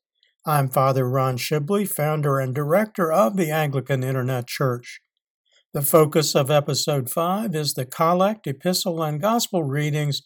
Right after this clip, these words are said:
for the ninth, tenth, and eleventh Sundays after Trinity,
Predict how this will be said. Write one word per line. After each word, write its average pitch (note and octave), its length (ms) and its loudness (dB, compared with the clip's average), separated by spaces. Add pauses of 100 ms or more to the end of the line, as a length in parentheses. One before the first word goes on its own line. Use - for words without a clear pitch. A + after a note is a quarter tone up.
(360)
for D#3 160 0
the C3 180 0
ninth, D#3+ 440 0 (120)
tenth, G3 320 0
and F3+ 140 0
eleventh F3 460 2
Sundays D#3 480 -2
after C3+ 300 -2
Trinity, D#3+ 600 -2